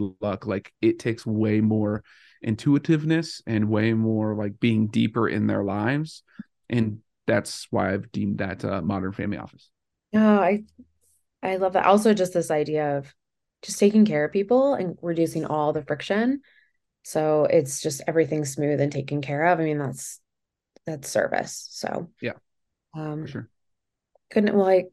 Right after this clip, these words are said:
Speaker 2: goodness, I appreciate you sharing such a, it's an exciting and inspirational conversation. So, um, we are getting, we're wrapping up here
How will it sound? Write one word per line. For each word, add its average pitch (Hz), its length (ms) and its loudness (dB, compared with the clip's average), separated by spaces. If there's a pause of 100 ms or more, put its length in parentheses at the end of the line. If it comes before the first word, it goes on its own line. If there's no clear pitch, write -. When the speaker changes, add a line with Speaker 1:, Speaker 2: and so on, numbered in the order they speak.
(100)
Speaker 2:
goodness, 202 240 4
I 190 40 4
appreciate 226 340 2
you 202 60 6
sharing 180 280 2
such 185 200 -4
a, 165 420 -2 (600)
it's - 100 -12
an 240 80 4
exciting 226 380 6
and 233 100 8
inspirational 185 540 2
conversation. 156 840 -2
So, 160 420 -2 (520)
um, 185 180 2
we 208 140 8
are 220 320 8
getting, 233 500 6
we're 214 180 4
wrapping 220 400 6
up 202 120 2
here 214 160 0